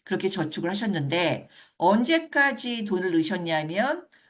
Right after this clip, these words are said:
예, 그 사십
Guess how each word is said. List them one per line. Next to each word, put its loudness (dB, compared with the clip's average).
예, 2
그 0
사십 -2